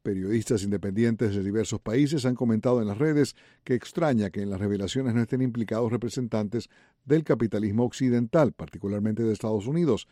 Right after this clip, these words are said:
El Kremlin denunció que las revelaciones están dirigidas mayormente contra el presidente ruso Vladimir Putin. Según Moscú, el Departamento de Estado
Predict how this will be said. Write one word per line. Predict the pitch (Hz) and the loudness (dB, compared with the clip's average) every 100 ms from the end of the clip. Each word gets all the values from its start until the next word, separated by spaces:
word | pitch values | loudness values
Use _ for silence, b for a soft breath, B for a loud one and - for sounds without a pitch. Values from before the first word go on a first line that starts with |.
| b b b | b b b
El | - 127 | -2 2
Kremlin | 175 170 123 101 | 4 4 4 2
denunció | 92 98 92 127 | -2 -6 -2 -2
que | 123 | 0
las | 110 | 2
revelaciones | 113 110 107 160 165 | 2 2 0 -2 -2
están | 117 151 139 | -2 -2 -2
dirigidas | 131 131 160 139 98 | 0 0 2 0 0
mayormente | 101 113 139 165 160 165 | 0 2 2 2 0 0
contra | 175 165 170 | -2 -2 -2
el | |
presidente | 160 151 151 131 123 123 | -2 -4 -2 -2 0 2
ruso | 113 113 - b b | 2 0 -6 b b
Vladimir | 117 110 117 113 104 | 0 4 6 4 2
Putin. | 117 - 67 - | -2 -4 -8 -18
Según | - 90 95 | -16 -10 -8
Moscú, | 95 - 151 151 _ _ _ | -8 -2 0 0 _ _ _
el | 87 | -12
Departamento | 98 110 120 123 117 | -10 -4 0 2 4
de | 113 | 2
Estado | - 127 131 | 4 4 4